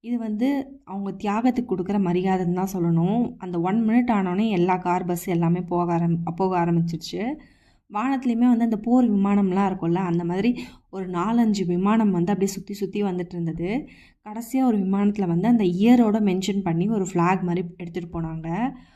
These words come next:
பார்க்கறதுக்கே வந்து புதுசா இருந்தது. வியந்து நான் பார்த்துட்டு இருந்தேன்.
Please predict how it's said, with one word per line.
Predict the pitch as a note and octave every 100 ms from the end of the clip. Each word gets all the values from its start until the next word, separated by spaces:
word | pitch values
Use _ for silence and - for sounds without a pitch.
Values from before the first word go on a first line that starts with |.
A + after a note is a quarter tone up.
| _ _
பார்க்கறதுக்கே | A3+ A#3+ B3 A#3+ A#3
வந்து | A#3+ G#3+ A3 A3
புதுசா | A3 A3+ A#3+
இருந்தது. | G#3 F#3 F3 G3+
வியந்து | F#3+ F#3 G#3 G#3+
நான் | F#3 E3+
பார்த்துட்டு | F3 F3 - F3+
இருந்தேன். | E3+ E3 F#3 B3